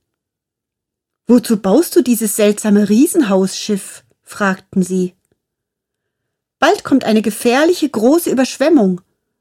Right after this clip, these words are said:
antwortete Noah, „denn Gott hat genug von den Menschen.“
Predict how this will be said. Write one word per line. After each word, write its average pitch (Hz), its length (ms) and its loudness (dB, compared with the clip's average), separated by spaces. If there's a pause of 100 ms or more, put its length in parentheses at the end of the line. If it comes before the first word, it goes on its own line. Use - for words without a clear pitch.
(140)
antwortete 185 540 -4
Noah, 175 420 -2 (840)
„denn 226 120 2
Gott - 260 0
hat 247 160 -4
genug 226 320 4
von 220 140 0
den 175 140 0
Menschen.“ 170 540 -4